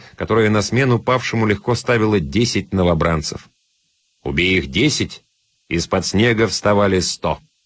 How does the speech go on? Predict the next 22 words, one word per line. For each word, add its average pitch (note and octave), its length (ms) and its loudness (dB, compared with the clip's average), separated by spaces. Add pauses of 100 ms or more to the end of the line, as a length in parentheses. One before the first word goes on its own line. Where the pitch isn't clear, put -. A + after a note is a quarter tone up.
(640)
"Прежде D3 380 0
чем C#3+ 160 -2
говорить B2+ 300 0
о A2+ 60 -2
мире, D#3 280 2
Бертье, - 500 -4 (480)
мы C#3+ 160 0
должны C3 320 2
рассчитаться C3+ 520 0
с A#2 100 -6
русскими C#3 380 0
за A2+ 140 0
Прейсишей B2 500 2
Лау. E2+ 400 0 (680)
Париж F#3+ 340 0
я F3 80 4
могу D3+ 240 4
обмануть, A2 440 0
но A#2+ 100 0
вас-то A#2 320 -2
не F#2 100 0
обманешь. G#2 560 -2